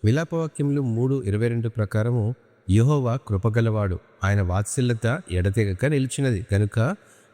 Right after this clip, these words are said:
మనము నిర్మూలము కాకున్నవారము." ఈ వాక్యం ఒక లోతైన విషయాన్ని గుర్తు చేస్తుంది. మనం ఎదుర్కొనే ఎటువంటి సవాలు కంటే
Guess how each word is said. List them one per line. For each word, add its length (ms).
మనము 420
నిర్మూలము 640
కాకున్నవారము." 920
ఈ 120
వాక్యం 480
ఒక 140
లోతైన 440
విషయాన్ని 580
గుర్తు 320
చేస్తుంది. 520
మనం 140
ఎదుర్కొనే 580
ఎటువంటి 520
సవాలు 460
కంటే 540